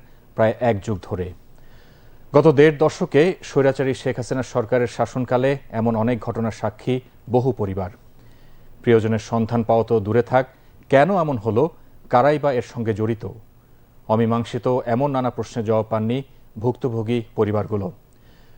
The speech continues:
সুবিচার চাইতে অবশেষে অন্তর্বর্তীকালীন সরকার গঠিত গুম সংক্রান্ত তদন্ত কমিশনের শরণাপন্ন হয়েছেন এ সকল পরিবারের স্বজনেরা। রিপোর্ট আরিফিন মাসুদের।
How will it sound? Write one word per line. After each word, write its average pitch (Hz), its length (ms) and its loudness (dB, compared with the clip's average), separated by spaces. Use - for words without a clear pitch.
সুবিচার 170 400 4
চাইতে 151 360 2
অবশেষে 139 600 -2
অন্তর্বর্তীকালীন 123 760 -2
সরকার 117 400 -4
গঠিত 113 320 -4
গুম 131 180 0
সংক্রান্ত 127 640 -4
তদন্ত 117 280 -2
কমিশনের 117 440 -4
শরণাপন্ন 107 520 -4
হয়েছেন 113 340 -2
এ 104 80 -4
সকল 110 300 -2
পরিবারের 104 440 -2
স্বজনেরা। 104 520 -8
রিপোর্ট 107 360 2
আরিফিন 123 320 2
মাসুদের। 95 460 -6